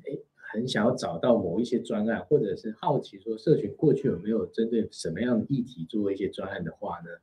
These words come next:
那我这边也推荐，呃，有一位参与者 John，他开发了一个叫做“令人惊奇的临时政府”哦，你可以 key 这个中文字在搜-，呃，Google 搜寻就可以找到他的网-，网-，网域平台。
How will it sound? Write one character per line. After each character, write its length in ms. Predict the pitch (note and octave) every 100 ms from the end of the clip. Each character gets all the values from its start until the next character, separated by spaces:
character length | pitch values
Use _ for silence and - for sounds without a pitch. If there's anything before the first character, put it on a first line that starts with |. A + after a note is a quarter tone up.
| _ _ _ _ _ -
那 120 | B2
我 80 | G#2+
这 80 |
边 120 | C#3+ B2+
也 80 |
推 240 | - A#2+ A2
荐， 380 | B2 G#2+ G2 - _ _ _ -
呃， 180 | F#2+
有 120 | F#2 G2+
一 40 |
位 160 | C3+ C3+
参 240 | C#3+ C3+
与 60 | A2+
者 160 | F2+
John， 360 | F2 C3+ A2 F#2+
他 120 | G2+
开 220 | G2 B2+ A#2+
发 160 | A#2+
了 120 | A#2
一 40 | F#2
个 80 | F#2
叫 160 | G#2
做 340 | G#2 G#2 G2+ F#2 - _
“令 220 | - F3 A#2
人 240 | G2+ G#2
惊 240 | C#3+ C#3
奇 240 | C#3+ - E2+
的 200 | F#2 E2+
临 240 | F2 A2
时 220 | - F2+
政 260 | F2 A2 F2
府” 580 | - _ _ _ _ -
哦， 80 | - _ _ _ -
你 100 | G#2+
可 120 | C#3+
以 80 | -
key 200 | C3 A#2+
这 140 | -
个 140 | A2 F#2+
中 220 | A#2 A#2
文 200 | F2+ F2+
字 220 | - G2+
在 440 | G2 G2 F#2 F2+ -
搜-， 320 | - B2+ -
呃， 140 | F#2
Google 240 | F2+ B2 G#2
搜 200 | G#2 G#2
寻 200 | F#2+ E2
就 120 | G#2+
可 100 | G2
以 40 |
找 180 | F#2 -
到 160 | - G2
他 200 | - F#2+
的 240 | F#2 D#2+ - _ _ -
网-， 180 | E3 - -
网-， 320 | G#3 E2+ D#2+ _ _ _
网 180 | G2 G2+
域 180 | B2 A2+
平 280 | - F2+
台。 320 | F#2 E2 D2+